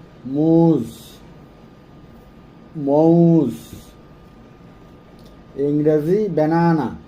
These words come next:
ব্যানানা। বাঙ্গি এর আরবি হচ্ছে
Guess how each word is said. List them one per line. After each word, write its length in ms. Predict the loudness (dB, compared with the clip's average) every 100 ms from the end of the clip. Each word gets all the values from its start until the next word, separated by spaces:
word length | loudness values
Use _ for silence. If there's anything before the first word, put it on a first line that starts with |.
| -20 -20 -20 -20 -20 -20 -20 -20 -20 -20 -20 -20 -20 -20 -20 -20 -18
ব্যানানা। 680 | -8 -4 0 2 2 2 0 -4 -14 -20 -20 -20 -20 -20 -20 -20 -20 -20 -10
বাঙ্গি 720 | -6 -4 -2 0 0 0 -6 -12 -20 -20 -20 -20 -20 -20 -20 -20 -20 -8
এর 160 | -2
আরবি 360 | 0 0 0 0
হচ্ছে 480 | 0 -2 -2 -2